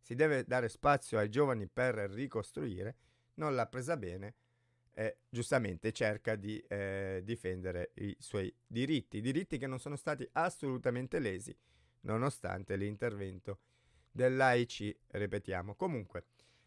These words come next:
la questione che a noi fa un pochettino, eh, paura è, nonostante la Juve abbia tutti i diritti e tutte le ragioni per poter mettere un calciatore fuori rosa qualora ne trovi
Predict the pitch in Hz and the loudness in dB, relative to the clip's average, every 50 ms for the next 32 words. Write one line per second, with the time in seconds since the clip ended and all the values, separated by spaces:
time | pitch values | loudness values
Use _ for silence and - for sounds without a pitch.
0 | _ - 123 139 135 190 180 - - 214 214 190 143 160 151 156 175 208 190 156 | _ -2 -2 -2 0 -2 0 2 4 4 4 4 2 2 2 2 2 4 4 4
1 | - 190 190 170 147 - 160 147 165 147 - - 190 185 160 135 117 - - - | 6 6 6 6 6 4 2 2 0 0 0 2 2 4 4 4 2 -2 -2 -2
2 | - 117 117 117 110 110 - - _ _ _ - - 202 196 175 143 127 117 120 | 0 2 4 4 2 2 0 -4 _ _ _ 4 6 8 10 10 8 8 8 6
3 | 131 - - 120 117 - - 131 139 156 156 - - 196 196 170 156 143 131 120 | 6 6 4 2 0 0 -2 -2 -2 -2 0 2 4 4 4 4 4 4 6 4
4 | 120 123 139 175 175 151 113 101 101 - - _ _ _ _ _ _ - - 127 | 4 4 2 2 4 4 4 2 -2 -2 -6 _ _ _ _ _ _ -2 0 2
5 | 139 139 127 117 117 - - - 180 202 175 - _ - - 120 113 120 117 131 | 2 2 2 0 -2 -2 -2 -2 -2 -2 -2 -6 _ -8 -6 -2 0 0 2 2
6 | 156 147 - - 98 98 - - 143 - - 107 101 101 104 113 120 131 160 143 | 2 2 0 -2 -6 -6 -4 -6 -8 -6 -4 -2 -2 0 0 0 0 0 0 -2
7 | 113 95 - - 101 - - 113 - 151 143 143 143 127 - - 113 107 101 - | -2 -4 -8 -10 -8 -4 -4 -2 -2 0 0 0 0 -2 -2 -4 -8 -6 -4 -6
8 | 113 - 131 123 156 147 139 123 - 127 117 120 123 147 143 120 107 98 90 _ | -6 -4 -4 -2 -2 -2 -2 0 0 0 2 2 4 2 2 2 0 -4 -8 _
9 | _ _ _ _ - - 104 110 123 131 123 110 98 92 _ _ _ _ _ _ | _ _ _ _ -4 2 4 6 6 6 6 4 2 -2 _ _ _ _ _ _
10 | _ _ _ _ _ _ - 104 104 - - 131 131 123 113 110 | _ _ _ _ _ _ -8 -8 -6 -2 2 4 4 4 2 0